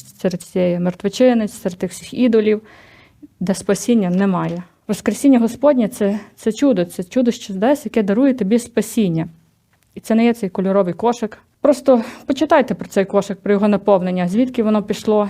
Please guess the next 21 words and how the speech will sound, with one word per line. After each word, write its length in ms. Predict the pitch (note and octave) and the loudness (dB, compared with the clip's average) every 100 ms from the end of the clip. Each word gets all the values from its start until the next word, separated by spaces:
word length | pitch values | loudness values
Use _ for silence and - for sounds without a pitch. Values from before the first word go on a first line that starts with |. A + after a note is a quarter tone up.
| - | -6
і 60 | F#3+ | -8
що 140 | - | -4
воно 120 | G3+ | -2
собою 380 | G3 G3 G3 F#3+ | -2 -4 0 0
несе, 420 | F#3 F3+ E3+ E3+ F#3 _ _ | 0 -4 -4 -4 -6 _ _
яке 220 | G3 - G3 | -12 -2 -2
язичництво. 800 | F#3 F3 F3 F#3 - F#3 G3+ G#3 - | 0 -2 -4 -14 -12 -12 -12 -12 -14
Просто 260 | - C4 A#3+ | -4 -2 0
там 220 | A#3+ A3 | 0 -2
зверху 400 | G#3+ A#3 A#3 G#3+ | 2 0 0 -6
тепер 320 | G#3+ A3+ G#3+ G#3 _ _ | -4 -6 -6 -8 _ _
приписали 540 | A3 A3 - C#4+ C4 F#3+ | -6 -4 -2 0 0 0
зверху 340 | G3 F#3+ - | -2 -4 -4
ім'я 260 | G3+ F#3+ F3+ | -4 -2 -2
Ісуса 380 | F3+ F3 F3 E3+ | -4 -8 -8 -10
Христа. 520 | F3 F3+ - F3+ F3+ _ | -8 -12 -8 -6 -6 _
А 80 | - | -2
ви 120 | G#3+ | 0
читайте 440 | A3 A3+ A#3+ A3 G3+ | -2 0 0 2 -2
і 20 | |
дізнавайтеся, 840 | F#3 F#3 F3+ E3 E3 F3+ - F#3+ | -4 -4 -4 -4 -6 -12 -12 -14